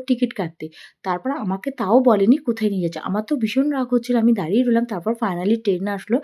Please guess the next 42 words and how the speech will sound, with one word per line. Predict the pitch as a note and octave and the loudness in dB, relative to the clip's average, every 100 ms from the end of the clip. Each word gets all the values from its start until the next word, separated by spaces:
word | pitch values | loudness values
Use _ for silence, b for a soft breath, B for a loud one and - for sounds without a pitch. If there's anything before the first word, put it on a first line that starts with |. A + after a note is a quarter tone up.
| B B _ | B B _
ট্রেনের | - G#3 A3+ | -2 2 4
মধ্যে | B3+ B3+ A#3 | 6 6 4
উঠলাম, | G3+ F#3 B3+ | 2 0 2
উঠে | C4 A#3 | 2 2
বসে | F#3 E3+ E3+ | 0 -2 0
আছি। | B3 G#3 B3+ | -2 0 -4
আর | D#3+ | -4
আমার | E3 F#3+ | -6 -2
তো | C4 | -4
ভীষণ | F#3+ E3+ C4 C#4+ | -4 0 2 2
রাগ | A#3 A3 | 0 2
হচ্ছিল | A#3 A3+ A#3+ | 0 2 0
যে | A#3 | 2
কোথায় | A#3 F3+ F3+ A#3 | -2 -4 -2 2
নিয়ে | A#3+ | 2
যাচ্ছে, | A3+ A3 | 2 -2
তাও | B3 A3 F3+ | -8 -6 -2
আমি | A#3 A#3 A3+ | 0 2 0
জানি | G3 F3 F#3+ | -2 -4 -2
না। | C4 B B B _ | -2 B B B _
তারপরে | F3+ F3 F#3+ C#4 | -8 -6 -4 -4
finally | C#4+ A#3 F#3 A3 | -2 -2 -2 0
আমা-, | G#3+ F#3+ F#3+ | 0 0 -2
আমি | - F#3+ | -2 -2
জানতে | F#3 D#3+ E3+ D#4+ | 0 -2 -2 0
পারলাম | D4 G#3+ B3+ | 0 4 6
যে | A#3 | 4
আমা-, | F3 F3+ F#3 | 0 -6 -8
আমি | F3+ G3 G3 | -4 -2 -2
এসছি | F#3+ - - - | -6 -10 -16 0
ভিক্টোরিয়া। | A#3 B3 A3+ F3 D#3 D#3 B B _ | 2 2 0 -2 -4 -12 B B _
তো | C#4 C#4+ | -4 2
ভিক্টোরিয়া | B3+ B3+ C4 C4+ C#4 | 2 4 0 2 2
লাইনে | G3+ F3+ A3 | 2 2 4
দাঁড়িয়েছি, | A3+ F3 G#3 G#3+ C4 - | 2 2 -2 -4 -10 0
প্রচুর | A#3+ A#3 - D#4 | 0 0 2 2
ভিড়। | A#3 A#3 C4 | 4 2 2
উম, | A3 G#3 G3+ E3+ | 0 -4 -6 -6
গাইস | G3 A3+ A#3+ | -2 -2 0
তোমাদের | A3+ G3 A3+ A#3 - | -2 0 0 0 -2
কি | A3 A3+ G3+ | -2 -2 2
বলবো, | F3 F#3 G3 | 0 2 2